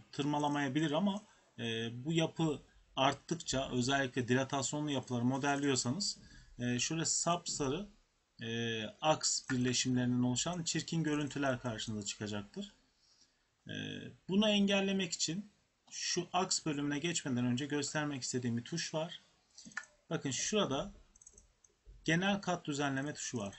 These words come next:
Sol üstte. Buna tıkladığınızda en üstte gereksiz aksların iptali var. Buna tıkladığınızda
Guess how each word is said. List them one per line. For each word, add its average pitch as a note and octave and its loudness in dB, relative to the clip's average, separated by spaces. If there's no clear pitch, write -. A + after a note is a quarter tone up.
Sol C3+ -2
üstte. G#2 -6
Buna G3 0
tıkladığınızda B2+ 0
en G#3 4
üstte C#3 -2
gereksiz F#3+ 2
aksların F3 0
iptali C3 -2
var. G2+ -10
Buna F3+ -4
tıkladığınızda C#3+ 0